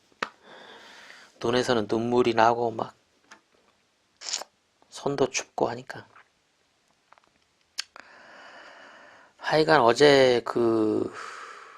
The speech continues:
말티제 참 재밌는 길이었고,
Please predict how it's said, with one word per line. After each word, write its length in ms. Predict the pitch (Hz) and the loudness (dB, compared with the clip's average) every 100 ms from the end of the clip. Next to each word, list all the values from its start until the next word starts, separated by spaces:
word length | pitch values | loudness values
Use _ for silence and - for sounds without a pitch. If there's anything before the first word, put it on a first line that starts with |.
| - | -6
말티제 680 | - 107 - - 123 95 - _ _ _ _ _ | 4 4 2 0 0 0 -4 _ _ _ _ _
참 200 | - 156 | -10 -8
재밌는 520 | 139 110 120 120 113 90 92 - - - _ _ _ _ _ _ _ _ _ _ | -4 -2 -2 -2 -6 -6 -10 -10 -18 -20 _ _ _ _ _ _ _ _ _ _
길이었고, 580 | - 101 - 110 92 - | -4 -4 0 2 2 -2